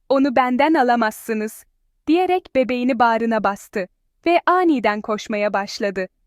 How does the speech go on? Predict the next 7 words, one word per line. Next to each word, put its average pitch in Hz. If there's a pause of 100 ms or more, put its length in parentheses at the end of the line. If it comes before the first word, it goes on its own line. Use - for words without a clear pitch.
(160)
Sinem 320
şokla 359
ardından 233
fırladı. 208 (300)
"Dur, 359 (320)
hançer 302
dur, 254